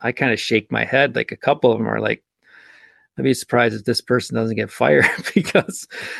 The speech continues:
like, I don't know what the heck they're thinking, but, you know, it's a weird, it's a weird marketplace. Like, if you look at the numbers, it's dou-, like, since I got into it,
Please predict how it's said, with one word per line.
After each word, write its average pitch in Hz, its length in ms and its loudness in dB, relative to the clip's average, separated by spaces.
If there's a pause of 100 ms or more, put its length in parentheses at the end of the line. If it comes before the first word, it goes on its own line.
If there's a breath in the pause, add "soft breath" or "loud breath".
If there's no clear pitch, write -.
(160 loud breath)
like, 123 160 2
I 131 140 6
don't 143 160 4
know 120 100 6
what 123 200 2
the 117 80 0
heck 123 220 0
they're 117 140 0
thinking, 135 480 -2
but, 110 300 -2 (960)
you 135 120 2
know, 151 140 4
it's 160 140 0
a 156 40 2
weird, 165 420 2
it's - 160 -16
a 165 60 6
weird 170 360 4
marketplace. 165 800 2
Like, 151 160 -4
if 123 100 -8
you 143 100 0
look 160 160 4
at 170 100 0
the 151 80 2
numbers, 139 440 2
it's 127 180 -4 (240)
dou-, 143 280 4
like, 147 200 2
since 160 260 0
I 185 160 6
got 147 300 4
into 160 360 0
it, 170 160 2